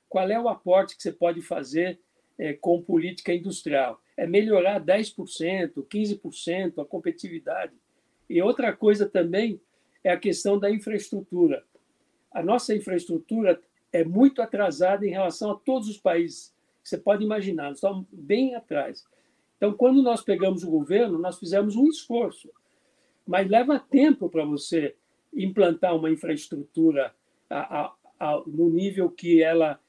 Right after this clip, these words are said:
aumente a produtividade da economia, barateie o transporte dos,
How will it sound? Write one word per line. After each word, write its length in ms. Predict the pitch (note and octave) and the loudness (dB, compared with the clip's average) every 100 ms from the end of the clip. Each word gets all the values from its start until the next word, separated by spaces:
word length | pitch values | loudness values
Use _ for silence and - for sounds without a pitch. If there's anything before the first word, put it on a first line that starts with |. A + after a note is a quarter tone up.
| _ | _
aumente 480 | D#3 D#3+ F3+ G#3+ G3 | -4 0 2 2 0
a 40 | |
produtividade 960 | F3 F#3+ F3+ E3+ F3+ D#3+ D#3+ D#3+ F3+ D#3+ | -2 -2 -2 -4 -6 -6 0 2 2 0
da 120 | D3+ | -2
economia, 840 | D3+ D#3 D3 D3 G3 G#3 F3 D3+ - _ - | -4 -4 -4 -2 -2 0 2 0 -2 _ -4
barateie 680 | E3+ F3+ E3+ - - F#3 | 0 2 2 0 -2 0
o 60 | F3 | -2
transporte 760 | E3+ D#3 - - F3 F#3+ F3+ D#3+ | -2 -2 -2 4 6 6 4 -6
dos, 340 | D3 C#3 - | -6 -10 -10